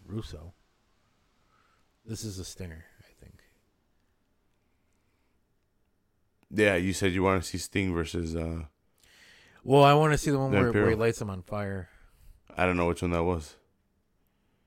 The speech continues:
Speaker 1: It's a Great American Bash.
Speaker 2: Okay.
Speaker 1: So Sting right here would come out to, uh, Metallica's, uh,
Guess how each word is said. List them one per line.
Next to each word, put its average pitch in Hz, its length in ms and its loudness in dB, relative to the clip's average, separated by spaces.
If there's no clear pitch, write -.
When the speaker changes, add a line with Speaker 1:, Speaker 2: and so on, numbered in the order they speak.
Speaker 1:
It's 135 240 -8
a 135 60 0
Great 107 220 -4
American 95 360 -12
Bash. 85 240 -20
Speaker 2:
Okay. 62 320 -14
Speaker 1:
So 127 240 -2
Sting 143 320 0
right 143 180 2
here 135 220 2
would 120 180 -4
come 120 160 -6
out 113 260 -2
to, 104 360 0
uh, 95 340 0
Metallica's, 98 960 -8
uh, 85 800 -12